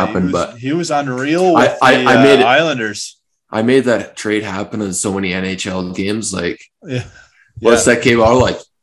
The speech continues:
Speaker 1: every N H L, N H L franchise, like, "Get this guy."
Speaker 2: Yeah.
Speaker 1: Go on.
Speaker 2: No, Hamonic, he is, like, I, I like the guy. I'm not speaking ill about him.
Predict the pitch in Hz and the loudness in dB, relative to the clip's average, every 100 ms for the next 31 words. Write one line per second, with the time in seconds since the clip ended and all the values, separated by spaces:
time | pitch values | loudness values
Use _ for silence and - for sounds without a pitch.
0 | _ 98 101 98 98 98 95 - 90 92 | _ -6 -4 -2 -2 -2 -6 -6 -6 -6
1 | 90 _ _ - 98 92 98 80 - 87 | -8 _ _ -6 -4 -2 -4 -8 -8 -10
2 | 82 82 85 82 - _ - - 85 - | -8 -10 -8 -10 -14 _ -12 -10 -12 -10
3 | 90 87 - _ _ _ _ _ - 113 | -10 -12 -14 _ _ _ _ _ -8 -6
4 | 98 - 80 87 82 147 147 135 131 123 | -8 -12 -16 -14 -2 0 2 0 -2 0
5 | 151 170 160 - - _ _ _ _ 139 | -2 -4 -10 -20 -20 _ _ _ _ -12
6 | 139 160 156 - - 156 180 202 156 139 | -8 -6 -8 -12 -8 -4 0 0 -2 -2
7 | 160 139 123 - 98 98 98 104 107 117 | -4 -2 -6 -10 -8 -6 -6 -8 -6 -6
8 | 117 123 127 - _ _ - - 143 123 | -6 -8 -10 -14 _ _ -20 -12 -10 -8
9 | 123 123 127 123 123 117 120 | -8 -4 -4 -2 -4 -4 -6